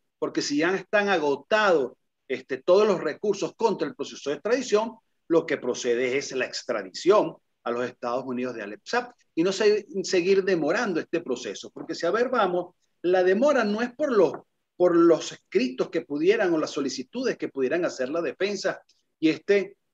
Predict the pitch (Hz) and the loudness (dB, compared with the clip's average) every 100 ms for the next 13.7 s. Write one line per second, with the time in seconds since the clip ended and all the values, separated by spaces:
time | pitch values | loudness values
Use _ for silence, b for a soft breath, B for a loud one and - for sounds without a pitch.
0 | _ _ 160 151 147 143 147 156 190 196 | _ _ 4 4 4 2 2 2 2 2
1 | 196 160 143 143 139 151 165 185 143 147 | -2 -6 -2 0 2 2 4 4 4 0
2 | 151 165 180 175 151 131 123 120 117 240 | -4 -4 -4 -6 -6 -4 -4 -6 -4 -2
3 | 247 - - _ _ _ _ _ - 160 | -2 -4 -12 _ _ _ _ _ -2 2
4 | 165 160 - 170 165 - _ _ 175 226 | 2 0 0 0 0 -4 _ _ 2 2
5 | 254 233 240 180 170 175 220 240 214 208 | 2 0 0 0 4 4 4 0 -2 -4
6 | 214 - 214 208 - 262 240 - - 147 | -4 -2 0 -2 -2 -2 -4 -4 -4 -4
7 | 143 170 - - 277 233 - - _ _ | -4 -6 -6 -6 -2 0 -2 -8 _ _
8 | _ 147 143 139 - 165 233 156 131 113 | _ -6 -2 -4 0 2 4 4 2 -2
9 | 110 190 165 139 247 _ _ _ _ _ | 2 2 4 0 -4 _ _ _ _ _
10 | _ _ 127 139 147 196 170 - - 139 | _ _ -2 0 2 0 -2 -4 -4 -4
11 | - 208 220 117 - _ - - - 104 | -2 2 2 0 -4 _ -12 -12 -12 -8
12 | 104 117 - 196 226 135 180 202 123 139 | -8 -8 -2 0 0 0 0 0 0 0
13 | 190 - 262 208 156 160 | -2 -4 -4 2 2 0